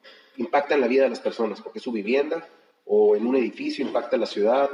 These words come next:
o un centro comercial impacta alguna zona, y de, y de algún,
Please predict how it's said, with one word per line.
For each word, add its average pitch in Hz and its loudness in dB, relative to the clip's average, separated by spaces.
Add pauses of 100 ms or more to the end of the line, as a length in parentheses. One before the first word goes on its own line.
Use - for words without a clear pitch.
o 104 4
un 117 2
centro 123 -4
comercial 120 -2
impacta 107 -2
alguna 104 -2
zona, 135 0 (560)
y 120 0
de, 117 4 (260)
y 127 4
de 120 4
algún, 139 0